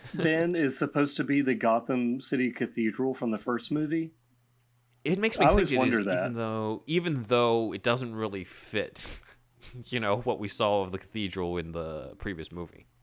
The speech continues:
Speaker 1: You
Speaker 2: That's
Speaker 1: know?
Speaker 2: true. I was always curious as a kid because you do see it every now and then. It
Speaker 1: Mm-hmm.
Speaker 2: kinda has, like, the, just a random cathedral stuck in there.
Speaker 1: Yeah,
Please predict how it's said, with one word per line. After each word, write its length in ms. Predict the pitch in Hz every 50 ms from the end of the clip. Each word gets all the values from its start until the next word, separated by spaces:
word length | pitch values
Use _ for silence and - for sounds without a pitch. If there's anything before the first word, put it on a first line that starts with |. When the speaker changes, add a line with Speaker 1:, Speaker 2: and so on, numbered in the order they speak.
| _ _ _ _ _ _ _ _ _
Speaker 1:
You 80 | - 92
Speaker 2:
That's 160 | 165 170 -
Speaker 1:
know? 40 | 160
Speaker 2:
true. 300 | - - 190 165 131 120
I 40 | 117
was 180 | 117 131 131
always 240 | 180 233 226 180 -
curious 500 | - - - 156 160 160 135 120 117 -
as 140 | 117 101 107
a 40 | 101
kid 300 | - - 131 120 113 101
because 320 | 107 104 104 117 113 113
you 80 | 117 117
do 160 | 131 165 160
see 260 | 143 - - 127 123
it 80 | 117 107
every 220 | 110 98 104 104
now 220 | 101 101 98 98 98
and 120 | 98 98
then. 300 | 98 98 95 98 98 101
It 80 | 101 110
Speaker 1:
Mm-hmm. 60 | 98 98
Speaker 2:
kinda 200 | 123 117 113 104
has, 240 | 101 101 95 87
like, 180 | 104 104 95 -
the, 220 | - 104 101 101 - _ _ _ _ _ _ _
just 220 | - 127 117 - -
a 60 | 117
random 380 | 101 107 104 110 107 110 107 101
cathedral 580 | - 110 104 - 117 113 110 95 104 104 107
stuck 300 | 101 - - 110 92 -
in 140 | 113 107 104
there. 340 | 104 101 101 104 104 110 - _ _ _ _ -
Speaker 1:
Yeah, 400 | 131 117 110 104 101 98 95